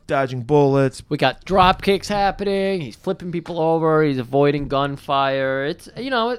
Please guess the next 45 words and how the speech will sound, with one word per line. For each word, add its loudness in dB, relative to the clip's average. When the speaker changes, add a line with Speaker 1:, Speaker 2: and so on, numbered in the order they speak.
Speaker 2:
again, 0
it's -2
still 8
a 6
cool 4
action -6
scene. -10
Speaker 1:
Right. -6
I -6
mean, 0
this -2
is 0
what 4
you, 2
this -6
is -2
what 4
you, 4
if -4
you're 4
watching 6
a 0
Scott 6
Adkins 4
movie, 0
I'm -4
guessing -4
this -8
is -14
what 0
you -2
come 0
for, -12
to -12
see -4
the -2
action -2
scene. -16
So -10
there 2
are 6
a 6
lot 8
of 0
'em. -14